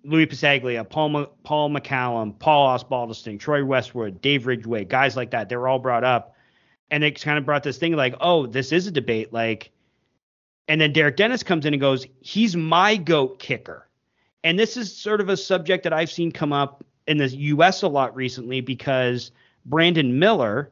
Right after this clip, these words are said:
who was drafted second overall in the N B A draft,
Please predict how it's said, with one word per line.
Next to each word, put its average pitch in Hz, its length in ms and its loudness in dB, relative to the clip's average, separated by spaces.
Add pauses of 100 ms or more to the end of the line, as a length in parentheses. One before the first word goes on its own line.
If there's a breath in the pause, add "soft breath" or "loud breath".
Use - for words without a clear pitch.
who 143 120 -4
was 131 120 0
drafted 135 460 0
second 151 320 -4
overall 123 540 0
in 123 180 -6
the 123 120 0
N 120 100 -2
B 117 160 -2
A 107 80 0
draft, 139 500 0